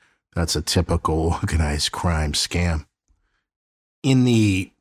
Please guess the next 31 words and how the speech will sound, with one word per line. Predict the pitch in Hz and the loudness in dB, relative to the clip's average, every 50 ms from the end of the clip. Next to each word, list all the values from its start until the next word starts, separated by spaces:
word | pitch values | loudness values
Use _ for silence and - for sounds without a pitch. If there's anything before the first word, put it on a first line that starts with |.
| _ - | _ -12
film | - - - - - 151 147 139 120 110 | -10 -10 -4 0 4 4 6 6 6 6
that | 107 95 95 90 | 6 4 4 2
I | 90 87 | 2 0
posted | 87 - - 104 104 107 107 - - - 95 82 | -2 -2 0 2 4 4 4 2 2 0 0 2
last | 87 87 87 90 90 87 87 - - - | 2 2 2 2 2 2 0 0 0 2
week, | 92 95 92 90 85 - - | 2 2 2 2 0 -2 -2
the | 87 85 82 80 80 | 0 0 0 0 -2
Boston | 78 - - 85 90 90 85 - - 95 87 | -2 -2 -2 0 2 2 2 0 0 0 0
Chinatown | 85 - - 90 90 87 82 80 - - 85 85 78 76 | 2 0 0 0 -2 -2 -4 -4 -2 -2 -2 -2 -2 -2
Massacre, | 78 80 82 90 87 - - - 73 76 | -4 -2 -2 -2 -2 -4 -4 -4 -2 -2
I'll | 82 90 | -2 -2
put | - - 131 120 | 0 2 4 4
it | 110 101 | 6 6
in | 98 90 87 | 4 4 4
this | 92 90 - - - | 2 2 0 0 0
week's | 95 87 82 - - | 0 0 0 0 0
show | - - 98 87 82 | 0 0 0 0 0
notes | 82 80 80 78 76 - - - - | 0 -2 -2 -4 -4 -4 -4 -4 -4
as | 98 87 - 87 | -4 -4 -4 -2
well. | 82 80 78 80 | -2 -2 -2 -2
If | 80 - - | -4 -4 -4
you | 90 | -2
haven't | - 107 107 113 104 107 98 90 | 2 2 4 4 4 2 0 0
reviewed | 85 82 78 82 90 95 98 85 | -2 -2 0 0 0 2 2 0
it, | 85 80 80 | 0 0 -2
it | 80 | -2
really | 87 101 107 110 107 101 87 80 | 0 2 4 4 4 4 2 0
encapsulates | 78 - - 92 87 82 - - - 82 82 80 78 73 - - | -2 -2 -2 0 0 0 -2 -2 -4 -2 -2 -2 -4 -4 -6 -6
what | 82 78 76 | -6 -6 -4
happened | - 82 82 82 85 82 - 87 80 78 | -2 -2 -2 0 -2 -2 -2 -4 -4 -6
here. | - - 78 73 69 65 62 - | -6 -8 -8 -6 -6 -8 -10 -12